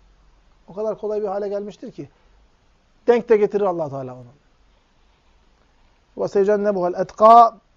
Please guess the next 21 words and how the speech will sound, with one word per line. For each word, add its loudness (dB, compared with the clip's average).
Ayetin -2
devamında -2
diyor -4
ki -6
Leyl -2
suresinde -6
ateşten -10
bahsederken, -8
cehennemden -10
bahsederken -10
en -4
takvalı 0
olanlar -2
ne -4
yapacaklar? -2
Cehennem -8
ateşinden -12
uzak -10
tutulacaklar. -14
Bakın -20
arkadaşlar, -20